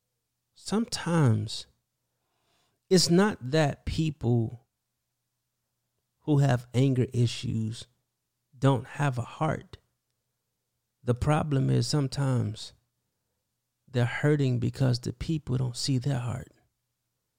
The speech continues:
And they haven't saw their heart for a very long time. And so there's a wall up because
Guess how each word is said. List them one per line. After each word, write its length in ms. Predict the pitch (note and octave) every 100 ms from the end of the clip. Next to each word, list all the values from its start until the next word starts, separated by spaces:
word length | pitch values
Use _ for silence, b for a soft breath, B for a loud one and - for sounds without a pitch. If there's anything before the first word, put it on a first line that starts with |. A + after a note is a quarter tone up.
| _ _ _ _ _ _ _ _ -
And 100 | B2
they 100 | C3+
haven't 340 | C3+ B2+ A#2+
saw 260 | - C3+ B2
their 160 | B2+
heart 360 | A#2+ - A#2 G#2
for 200 | - A#2
a 40 |
very 380 | G#2+ A#2+ C3+ C3+
long 320 | B2+ B2+ A#2+ B2
time. 460 | - D#3+ B2+ G#2 - _ _ _ _ _ _ _ _ _ b b b b b -
And 120 | C3+
so 200 | - C#3
there's 280 | C#3 C3+ A#2+
a 60 |
wall 560 | A2+ A2+ C#3 E3 E3 B2
up 240 | A2+ - -
because 960 | A#2+ A#2+ - B2+ A#2+ A#2 A2 A2+ -